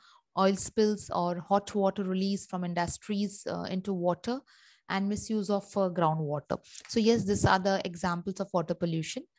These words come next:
Soil pollution is one which can cause harm, harmful consequences on living beings by deteriorating the fertility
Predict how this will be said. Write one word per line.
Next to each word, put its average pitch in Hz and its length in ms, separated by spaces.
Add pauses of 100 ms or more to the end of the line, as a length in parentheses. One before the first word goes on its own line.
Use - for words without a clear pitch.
(280)
Soil 233 300
pollution 233 460
is 202 260
one 196 300
which 196 220
can 196 200 (140)
cause 196 240
harm, 190 480 (140)
harmful 226 520
consequences 190 680
on 185 160
living 180 320
beings 214 360
by 175 200
deteriorating 190 540
the 190 80
fertility 233 760